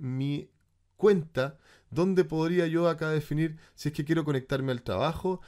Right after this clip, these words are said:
si es que quiero unirme a un dominio, si quiero unirme o salir a un dominio de Azure Active Directory. E inclusive desde acá les puedo mostrar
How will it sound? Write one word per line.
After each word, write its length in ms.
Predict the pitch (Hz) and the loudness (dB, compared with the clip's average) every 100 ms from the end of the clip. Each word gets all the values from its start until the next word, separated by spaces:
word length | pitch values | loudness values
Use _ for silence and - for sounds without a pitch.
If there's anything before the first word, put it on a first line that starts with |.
| - | -20
si 140 | - 156 | -8 -6
es 60 | |
que 100 | 151 | -4
quiero 200 | 143 160 | 0 2
unirme 300 | 151 151 147 | 2 2 2
a 20 | 131 | 0
un 140 | 120 | 0
dominio, 500 | 104 143 180 175 180 | -2 0 0 -2 -4
si 240 | 170 113 | -6 -8
quiero 480 | 120 131 127 120 123 | -4 0 2 2 -2
unirme 520 | 127 117 156 202 185 160 | -2 0 0 0 0 -2
o 160 | 143 | -4
salir 340 | 127 123 156 180 | -4 -2 0 2
a 60 | |
un 120 | 147 | 0
dominio 480 | 135 131 156 156 143 | 0 0 0 0 0
de 120 | 131 | 0
Azure 300 | 127 147 156 | 0 -2 -4
Active 220 | 147 151 143 | -4 -6 -4
Directory. 460 | 143 160 175 185 - | -4 -2 0 -2 -2
E 40 | |
inclusive 440 | 180 - 156 185 180 | -8 -6 -8 -4 -4
desde 220 | 165 147 | -2 -2
acá 260 | 170 175 - - _ | -4 -4 -6 -20 _
les 120 | - 135 | -8 -4
puedo 240 | - 170 | 2 2
mostrar 500 | 156 - 165 170 170 | 2 0 2 0 -2